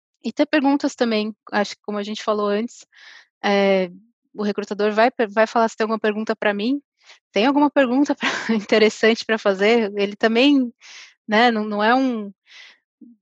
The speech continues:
um robô. <laughs> Ele não é um robô lá que tá só,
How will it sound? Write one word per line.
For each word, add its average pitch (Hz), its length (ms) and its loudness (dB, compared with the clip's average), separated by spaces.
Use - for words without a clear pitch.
um 202 160 -4
robô. 202 340 2
<laughs> - 2000 -2
Ele 247 80 0
não 226 100 -2
é 247 80 2
um 240 40 0
robô 208 360 2
lá 208 180 6
que - 100 -8
tá 202 120 -4
só, 196 260 0